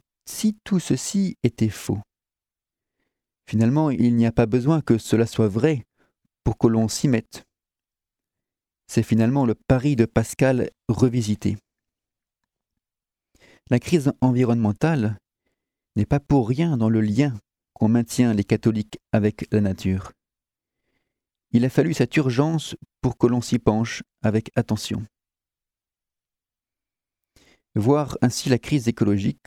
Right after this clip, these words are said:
comme une théologie du sens et de la révélation. Finalement, s'engager en écologie, c'est comme contribuer à créer du mieux dans le monde,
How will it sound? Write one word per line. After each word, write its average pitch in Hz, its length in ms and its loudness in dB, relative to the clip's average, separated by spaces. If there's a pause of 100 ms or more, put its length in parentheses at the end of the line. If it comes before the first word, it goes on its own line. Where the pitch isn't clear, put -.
(160)
comme 131 240 2
une 107 200 2
théologie 120 580 0
du 107 120 0
sens 117 540 -4 (280)
et 117 100 2
de 107 100 0
la 101 160 0
révélation. 107 720 -2 (1800)
Finalement, 117 440 2
s'engager 120 500 2
en 113 140 2
écologie, 113 720 0
c'est - 220 -4
comme 127 280 0 (100)
contribuer 131 840 -2 (560)
à 104 300 2 (140)
créer 123 380 0
du 120 140 0
mieux 104 260 2
dans 107 120 0
le 104 80 2
monde, 95 380 -2